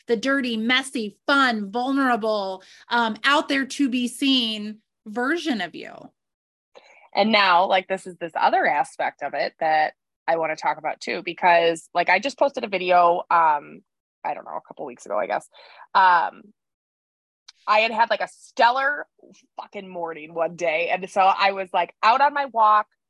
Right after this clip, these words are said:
Speaker 2: doing my morning thing, listening to, like, the Ram jamming, you guys, like, full-blown Ram jamming, dancing the entire walk.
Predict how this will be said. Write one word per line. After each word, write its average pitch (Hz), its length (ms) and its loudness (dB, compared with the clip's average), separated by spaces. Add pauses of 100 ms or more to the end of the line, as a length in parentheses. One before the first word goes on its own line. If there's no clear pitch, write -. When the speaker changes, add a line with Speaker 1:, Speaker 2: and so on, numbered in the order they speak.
(460)
Speaker 2:
doing 254 260 -12
my 285 140 0
morning 254 400 -4
thing, 202 360 -4
listening 247 400 -8
to, 254 100 -8
like, 196 260 -2
the 170 160 -16 (100)
Ram 262 460 2 (160)
jamming, 170 600 -2
you 175 120 -4
guys, 170 260 0
like, 175 140 -4
full-blown 269 480 2
Ram 190 260 -4
jamming, 165 540 -10 (120)
dancing 254 480 0
the 240 140 -4
entire 214 460 2
walk. 185 400 6